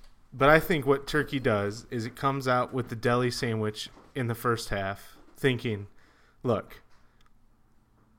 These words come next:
we're, we played well up to here, but we need to change some things. We're going up, up against a tough opponent. M-, maybe we just play their game."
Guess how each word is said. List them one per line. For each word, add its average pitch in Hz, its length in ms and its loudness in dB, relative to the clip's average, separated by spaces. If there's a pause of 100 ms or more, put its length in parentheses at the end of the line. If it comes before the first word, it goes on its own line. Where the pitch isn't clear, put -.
(400)
we're, 131 220 0 (140)
we 127 120 2
played 147 280 6
well 156 280 6
up 156 160 2
to - 80 -6
here, 131 260 0
but 123 180 -2
we 113 100 -6
need 117 180 -4
to 131 80 -6
change 151 360 -2
some 175 160 -6
things. 117 380 -4
We're 117 80 -4
going 113 240 -2
up, 123 200 -2 (220)
up 131 180 -2
against 131 340 -4
a - 40 -8
tough 123 240 -4
opponent. 123 480 -2 (680)
M-, - 180 -14
maybe 123 240 0
we 120 160 2
just 120 220 -2
play 123 180 4
their 147 160 4
game." 104 320 -4